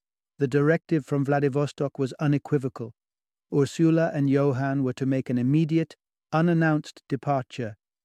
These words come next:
abandoning their established network. Thus, under the cloak of night,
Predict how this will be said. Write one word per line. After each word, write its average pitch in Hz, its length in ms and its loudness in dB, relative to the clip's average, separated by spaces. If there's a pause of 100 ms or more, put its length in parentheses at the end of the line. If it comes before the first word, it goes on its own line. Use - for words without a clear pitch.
(300)
abandoning 147 800 2
their 131 180 -2
established 135 680 -4
network. 120 500 -6 (680)
Thus, 156 440 -2 (280)
under 151 240 2
the 143 120 -2
cloak 160 340 0
of 139 160 -4
night, 135 380 -4